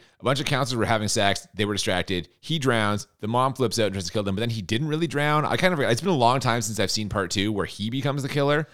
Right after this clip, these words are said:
But yeah, over the course of movies, he becomes increasingly supernatural to the point where in part eight, he's essentially teleporting around and, like, can't be murdered by conventional means.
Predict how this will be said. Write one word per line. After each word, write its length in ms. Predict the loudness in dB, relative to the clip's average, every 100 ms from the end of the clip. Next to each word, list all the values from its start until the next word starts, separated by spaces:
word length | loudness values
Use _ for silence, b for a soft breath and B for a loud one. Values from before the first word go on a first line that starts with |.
| b b
But 200 | 0 2
yeah, 200 | 0 2
over 260 | 4 4 4
the 80 |
course 200 | 4 4 4
of 40 |
movies, 160 | 2 2
he 80 |
becomes 300 | 0 0 -2
increasingly 840 | -2 -6 -6 -4 -2 0 0 0 0
supernatural 680 | 0 -2 0 0 0 -2 -2
to 80 |
the 80 | -2
point 220 | -2 -2
where 200 | 0 0 0
in 140 | -4
part 280 | 0 0 2
eight, 300 | 0 0 -2
he's 220 | -2 0
essentially 360 | 0 0 -2 -2
teleporting 520 | -2 -2 0 0 0
around 460 | 0 0 0 -2 -2
and, 180 | -4 -2
like, 300 | -2 -2 -2
can't 300 | -4 -2 -2
be 80 | -2
murdered 340 | -2 -2 -2
by 160 | 0 -2
conventional 480 | -2 -4 -4 -4 -4
means. 340 | -4 -4 -6